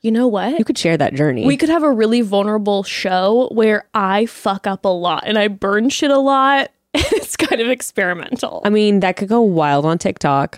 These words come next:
Speaker 1: It could. I mean, I won't lie to you. The salmon that I cooked wasn't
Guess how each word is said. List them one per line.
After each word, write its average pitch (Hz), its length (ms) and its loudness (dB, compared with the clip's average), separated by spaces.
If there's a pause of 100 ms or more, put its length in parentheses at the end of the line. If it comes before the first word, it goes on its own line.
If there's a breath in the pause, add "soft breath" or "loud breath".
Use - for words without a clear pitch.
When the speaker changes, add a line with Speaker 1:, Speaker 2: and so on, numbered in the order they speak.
Speaker 1:
It 220 160 -2
could. 294 180 0
I 233 120 -2
mean, 226 140 0
I 208 180 0
won't 214 200 2
lie 196 200 0
to 269 80 0
you. 202 260 2
The 202 300 -2
salmon 214 440 -2
that 240 100 0
I 254 100 0
cooked 294 420 -2
wasn't 294 580 0